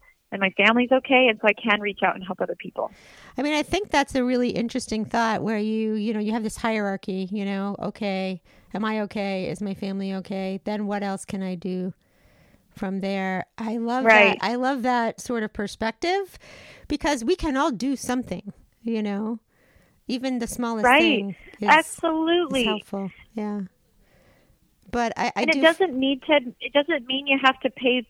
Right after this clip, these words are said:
Speaker 1: people's bills or you, like, it's not a,
Speaker 2: Yeah.
Speaker 1: always a financial thing. It's like,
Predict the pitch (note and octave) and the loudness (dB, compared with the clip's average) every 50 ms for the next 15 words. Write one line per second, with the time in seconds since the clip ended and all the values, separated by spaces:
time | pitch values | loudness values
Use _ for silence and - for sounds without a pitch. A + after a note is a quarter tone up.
0 | - - C4 - - A#3+ A#3 - _ - G3 G#3 A#3 C4 A#3+ B3+ A#3+ A3+ A3+ - | -8 -10 -8 -4 -2 -2 -4 -2 _ 2 4 4 4 4 4 4 2 2 2 4
1 | - A#3+ A3+ A3 A#3 - - B3+ C#4 D4 D4 B3 G#3 G3 A3 A3+ A#3+ C4 A#3 G#3+ | 4 4 4 4 2 2 4 4 6 6 6 4 4 4 4 4 4 2 -2 -2
2 | - - F#3+ F#3 F#3 G#3+ C4 - - E4+ - - A3+ F#3 F3+ G3 - _ B3+ A#3 | -2 -2 -2 -2 -2 -4 -2 -2 -4 -4 0 0 -2 -2 -2 -4 -2 _ 4 4
3 | G#3+ | 4